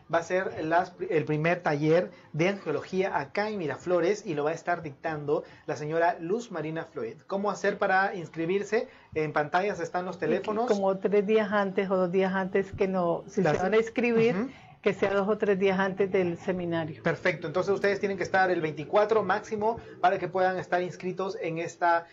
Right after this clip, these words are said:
Speaker 1: en este taller y también viene otro en noviembre que más adelante vamos a estar hablando sobre
Speaker 2: Ajá.
Speaker 1: ello. Muchísimas gracias, gracias por haber estado conectados ahí, gracias por haber compartido.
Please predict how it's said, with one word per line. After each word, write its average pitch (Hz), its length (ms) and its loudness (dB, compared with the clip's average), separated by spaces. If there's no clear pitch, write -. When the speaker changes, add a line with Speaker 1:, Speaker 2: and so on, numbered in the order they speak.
Speaker 1:
en 156 100 -2
este 165 180 -2
taller 170 440 2
y 180 100 -4
también 180 560 0
viene 180 280 2
otro 180 260 4
en 185 100 0
noviembre 196 460 2
que 156 100 -6
más 151 180 -2
adelante 151 300 2
vamos 147 220 -4
a - 20 -12
estar 147 140 0
hablando 139 360 0
sobre 175 220 -2
Speaker 2:
Ajá. 196 60 0
Speaker 1:
ello. 208 180 -2
Muchísimas 196 420 -2
gracias, 202 580 0
gracias 180 360 -2
por 160 100 2
haber 151 180 2
estado 170 300 0
conectados 165 480 0
ahí, 156 160 -2
gracias 160 300 -4
por 147 100 -4
haber 147 160 0
compartido. 170 600 -2